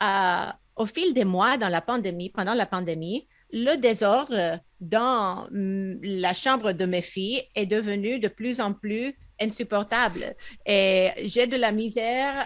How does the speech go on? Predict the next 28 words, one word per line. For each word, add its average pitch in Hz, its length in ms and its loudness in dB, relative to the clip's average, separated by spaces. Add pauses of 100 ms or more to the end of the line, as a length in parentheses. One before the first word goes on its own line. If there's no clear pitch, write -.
(120)
à, 180 440 -2 (100)
à 214 100 0
trouver 233 640 -2
les 202 180 0
choses. 247 420 -2
Et 202 80 0
on 208 160 0
a, 233 320 2
on 220 140 -2
a, 240 240 2 (560)
on 247 140 0
a 262 100 4
fait 349 200 0
des 320 100 0
petites 269 340 -4
concessions 233 580 -2
parce 240 220 -4
que - 100 -4
comme 233 240 -2
elles 196 120 -2
n'avaient 190 180 -2
pas 285 160 0
le 220 140 0
droit 208 180 0
de 202 80 -2
voir 202 260 2
leurs 170 220 -2
amis, 226 400 -4